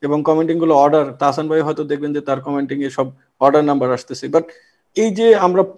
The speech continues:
মানে ডেলিভারি করি, এই নাম্বারটা তাহসান ভাইকে আমি দেখাইতে পারলাম না। এই যে, আহ, প্রতিদিন তিরিশ হাজার করে অর্ডার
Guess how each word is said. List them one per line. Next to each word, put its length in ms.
মানে 180
ডেলিভারি 440
করি, 240
এই 100
নাম্বারটা 380
তাহসান 320
ভাইকে 180
আমি 100
দেখাইতে 320
পারলাম 280
না। 120
এই 200
যে, 320
আহ, 840
প্রতিদিন 540
তিরিশ 260
হাজার 240
করে 280
অর্ডার 260